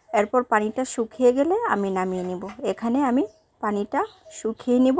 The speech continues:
এতেই কুমড়োটা সিদ্ধ হয়ে যাবে। এখানে কুমড়োটা সিদ্ধ হয়ে গেছে, আমি নামিয়ে ঠান্ডা করে নিয়েছি।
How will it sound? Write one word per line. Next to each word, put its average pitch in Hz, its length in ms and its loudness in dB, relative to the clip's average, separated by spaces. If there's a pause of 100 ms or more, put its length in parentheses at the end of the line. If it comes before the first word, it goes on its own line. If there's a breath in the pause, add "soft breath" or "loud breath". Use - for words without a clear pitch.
(120)
এতেই 392 360 -2 (760 soft breath)
কুমড়োটা 233 400 4 (160)
সিদ্ধ 226 360 -6 (120)
হয়ে 185 240 2
যাবে। 185 280 -4 (300)
এখানে 233 360 -2
কুমড়োটা 226 440 0
সিদ্ধ 220 340 -6
হয়ে 269 200 4
গেছে, 277 280 0 (180)
আমি 208 240 2 (120)
নামিয়ে 214 360 2 (100)
ঠান্ডা 208 320 2
করে 208 280 0
নিয়েছি। 175 480 -6